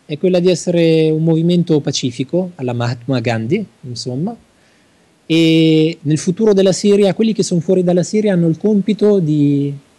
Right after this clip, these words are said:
provare solidarietà, di costruire questa rete solidale che arrivi sino in Siria, non intervenire. Il futuro sarà dei siriani, la Siria è siriani,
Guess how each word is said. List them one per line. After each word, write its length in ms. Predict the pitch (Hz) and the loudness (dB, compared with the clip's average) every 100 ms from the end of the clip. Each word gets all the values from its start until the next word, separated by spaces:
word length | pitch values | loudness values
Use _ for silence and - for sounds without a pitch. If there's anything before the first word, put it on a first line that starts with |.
| _ _ _ _ | _ _ _ _
provare 640 | 160 175 180 180 175 185 | 0 2 2 2 0 -2
solidarietà, 760 | - - 151 156 156 147 117 117 - _ | -6 0 2 2 2 0 -4 -10 -14 _
di 60 | - | -6
costruire 460 | 170 - 202 190 | -4 0 2 2
questa 240 | 165 147 165 | 2 0 2
rete 400 | 175 175 156 147 | 2 2 2 2
solidale 640 | 170 165 160 165 170 175 | 2 2 2 2 2 2
che 360 | 165 143 139 147 | 2 0 0 0
arrivi 320 | 135 151 160 | -2 0 0
sino 220 | 127 131 | 0 -2
in 60 | 123 | -2
Siria, 260 | - 135 131 | 0 0 2
non 180 | 165 | 2
intervenire. 560 | 151 131 123 120 120 113 | 0 0 -2 -2 -2 -2
Il 80 | 113 | -2
futuro 380 | - 156 220 196 | -2 -2 0 0
sarà 220 | 165 156 | 0 0
dei 180 | 151 147 | 2 2
siriani, 560 | 156 156 135 113 113 - _ _ _ - | 2 2 0 -2 -6 -10 _ _ _ -2
la 120 | 135 | 0
Siria 260 | 175 180 | 2 4
è 40 | 165 | 4
siriani, 720 | - 160 180 196 214 214 233 | 2 2 4 4 2 2 0